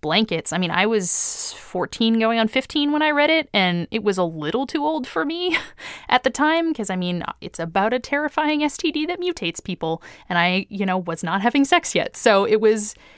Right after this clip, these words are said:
pretty disturbing, but I also thought my librarian was the coolest person in the entire world <laughs> for, like, giving me this book. I don't think we were even supposed to have it. It was just,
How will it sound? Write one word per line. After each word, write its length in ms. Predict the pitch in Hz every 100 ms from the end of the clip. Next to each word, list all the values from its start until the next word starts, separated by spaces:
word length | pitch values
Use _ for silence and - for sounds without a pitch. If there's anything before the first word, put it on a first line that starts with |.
| - - -
pretty 320 | 349 440 453
disturbing, 960 | 220 - - - 190 233 262 185 170 170
but 120 | 190
I 120 | 185
also 240 | 202 233 247
thought 180 | 226 202
my 120 | 196
librarian 520 | 190 185 185 180 180
was 120 | 170 -
the 120 | 220
coolest 580 | - - 233 233 214 -
person 340 | 214 214 202
in 80 | 180
the 120 | 175
entire 640 | 220 - - 220 208 185
world 540 | 175 185 175 165 196 185
<laughs> 360 | - - 330
for, 280 | - - 269 226
like, 180 | 196 -
giving 360 | 208 240 226
me 80 | 190
this 240 | 160 190
book. 380 | - 220 208 175 - - - - - -
I 60 | 226
don't 320 | 190 254 320
think 160 | 381 339
we 80 | 330
were 80 | 302
even 240 | 269 240
supposed 420 | 220 208 196 208
to 60 | 185
have 320 | - 143 202
it. 240 | 381 453 - _ _ -
It 120 | -
was 220 | 208 175
just, 260 | - 185